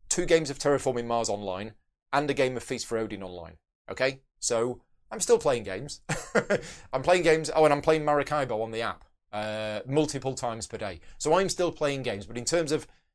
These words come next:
playing games with other people actually live, uh, yeah, not done that for, for a few days now. So this is probably gonna be,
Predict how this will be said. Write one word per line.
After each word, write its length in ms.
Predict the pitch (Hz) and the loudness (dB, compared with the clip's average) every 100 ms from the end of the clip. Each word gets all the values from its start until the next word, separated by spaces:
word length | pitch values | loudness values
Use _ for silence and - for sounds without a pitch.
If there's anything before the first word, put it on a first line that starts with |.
| _ _ _ | _ _ _
playing 300 | - 151 156 | 4 4 6
games 260 | 147 143 110 | 2 0 -2
with 180 | 135 135 | -2 0
other 160 | 123 | -2
people 520 | - 135 - 123 123 - - | -2 -6 -2 -2 -4 -6 -2
actually 380 | 135 - 120 | -2 -4 -8
live, 640 | 113 120 135 180 220 - - _ _ - - | 0 2 2 2 -4 -8 -16 _ _ -20 -6
uh, 440 | 113 113 110 113 101 | -2 0 2 0 0
yeah, 180 | 127 117 - | -2 -4 -4
not 240 | 127 113 | -2 -2
done 160 | 127 120 | -2 -4
that 220 | 117 104 | -4 -6
for, 320 | 113 110 107 - | -6 -4 -4 -6
for 140 | 117 | -8
a 40 | |
few 200 | 107 165 | -6 -2
days 240 | 143 117 101 | 0 0 -4
now. 120 | 87 | -8
So 120 | 135 | -4
this 180 | 139 147 | -2 -2
is 100 | 143 | -4
probably 420 | - 175 160 135 | -2 2 2 2
gonna 180 | 135 127 | -2 -2
be, 360 | 131 95 92 | -2 -4 -6